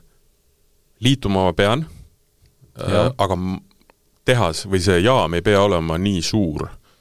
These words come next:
Speaker 1: kui ma selle liitumise saan. Ta võib olla suurem, noh, väiksemat vaevalt et tehakse, aga ta võib olla suurem, eks ju.
Speaker 2: Jaa.
Speaker 1: Ja siis seda, mis üle jääb, noh, näiteks lubatakse, ma ei tea, viis kilovatti, on ju. Ma teen kümme, ma teen viisteist.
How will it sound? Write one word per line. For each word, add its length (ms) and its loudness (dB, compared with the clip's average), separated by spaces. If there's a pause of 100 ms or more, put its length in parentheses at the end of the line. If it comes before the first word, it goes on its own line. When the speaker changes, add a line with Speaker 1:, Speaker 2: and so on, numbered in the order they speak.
(140)
Speaker 1:
kui 120 2
ma 120 -2
selle 200 -4
liitumise 400 -4
saan. 300 -4 (560)
Ta 80 -2
võib 200 2
olla 140 2
suurem, 360 0
noh, 160 -2
väiksemat 440 -2
vaevalt 260 0
et 100 -20
tehakse, 300 -4
aga 80 -4
ta 120 -4
võib 180 0
olla 140 -2
suurem, 360 0
eks 140 -18
ju. 60 -18 (360)
Speaker 2:
Jaa. 200 0
Speaker 1:
Ja 40 0
siis 220 0
seda, 300 0
mis 180 -6
üle 240 2
jääb, 300 -2
noh, 100 -2
näiteks 300 -4
lubatakse, 420 -6
ma 80 -4
ei 60 -8
tea, 100 -6
viis 180 -10
kilovatti, 460 -12
on 80 -14
ju. 80 -20 (320)
Ma 100 -6
teen 160 -2
kümme, 260 -4
ma 80 -6
teen 120 -4
viisteist. 480 -8